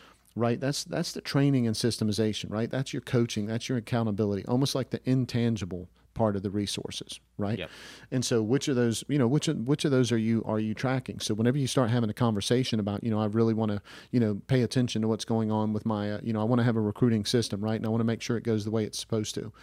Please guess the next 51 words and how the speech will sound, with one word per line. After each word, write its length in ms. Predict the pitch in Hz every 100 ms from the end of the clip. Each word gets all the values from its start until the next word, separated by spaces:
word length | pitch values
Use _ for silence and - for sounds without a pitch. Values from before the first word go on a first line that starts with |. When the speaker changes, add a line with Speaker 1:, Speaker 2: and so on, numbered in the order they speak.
| - - - _ _
Speaker 1:
What 220 | 107 120
are 20 | 156
you 140 | 156
looking 280 | 135 131 120
at 140 | 110
from 160 | - 107
a 40 |
resources 600 | 104 120 113 123 104 -
standpoint? 560 | - 120 117 92 - - - _ -
Are 80 | 117
you 160 | 107
looking 320 | 113 127 131
at 120 | 117 113
it 120 | -
from, 320 | 117 107 107 - - - -
uh, 160 | 120 104
from, 280 | 120 107 107
from 440 | - 117 110 101 -
the, 360 | 107 110 104 -
the 240 | 107 104
technical 560 | - 135 139 160 156 147
verbiage 520 | 135 143 156 165 -
of 140 | 147 139
resources, 580 | 156 - 175 - - -
or 80 | -
are 20 |
you 120 | 113 110
looking 260 | 107 120
at 80 | 113
it 60 | 101
from 120 | 120
the 80 | 117
tactical? 540 | - 156 - - - - - - _
Okay, 180 | 110 117
and 80 | 113
we'll 80 | 110
talk 240 | 143 131
about 160 | 135 120
why 160 | 120
this 160 | 120 -
is 80 | 107
important 360 | 101 120 110
in 60 | 104
just 240 | 104 101
a 20 | -
second, 380 | 104 98 -
right? 220 | 123 110 -
Speaker 2:
Yeah, 120 | 110
Speaker 1:
Uh, 40 |
Speaker 2:
I 0 |
can 40 | 92